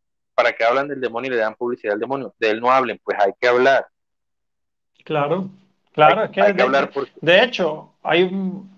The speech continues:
Speaker 2: una de las, de las razones que tú dijiste hace poco, cuando estábamos empezando, de que una de las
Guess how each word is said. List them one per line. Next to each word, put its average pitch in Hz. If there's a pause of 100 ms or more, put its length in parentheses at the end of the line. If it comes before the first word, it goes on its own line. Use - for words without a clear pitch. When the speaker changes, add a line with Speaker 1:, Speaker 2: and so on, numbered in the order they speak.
(120)
Speaker 2:
una 202
de 262
las, 240
de 175
las 160
razones 180
que -
tú 190
dijiste 214
hace 214
poco, 208 (280)
cuando 165
estábamos 185
empezando, 185 (340)
de 160
que 165
una 196
de 226
las 208